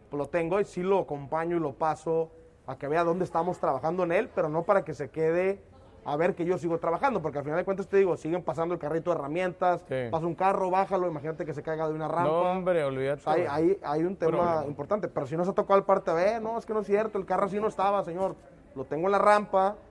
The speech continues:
Speaker 1: estoy viendo que por abajo está dañado", porque eso es importante.
Speaker 2: Pues tú no lo ves por
Speaker 1: Mucha
Speaker 2: abajo,
Speaker 1: gente,
Speaker 2: güey.
Speaker 1: Rudy, piensa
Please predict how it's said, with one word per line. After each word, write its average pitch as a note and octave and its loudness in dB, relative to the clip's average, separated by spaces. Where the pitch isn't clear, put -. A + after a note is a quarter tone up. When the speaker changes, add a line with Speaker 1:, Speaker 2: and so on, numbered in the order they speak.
Speaker 1:
estoy E3 -6
viendo F3+ 0
que D3 -8
por C3 -6
abajo D3 -2
está F#3 -2
dañado", G3+ 2
porque E3 -6
eso E3 -4
es G3+ -6
importante. G3+ -4
Speaker 2:
Pues A#2+ -10
tú D3+ -8
no E3 0
lo E3+ 2
ves D#3 0
por F3+ -8
Speaker 1:
Mucha G#3+ 0
Speaker 2:
abajo, C#4 -2
Speaker 1:
gente, B3+ 0
Speaker 2:
güey. G#3+ 2
Speaker 1:
Rudy, G#3 -4
piensa G3+ -2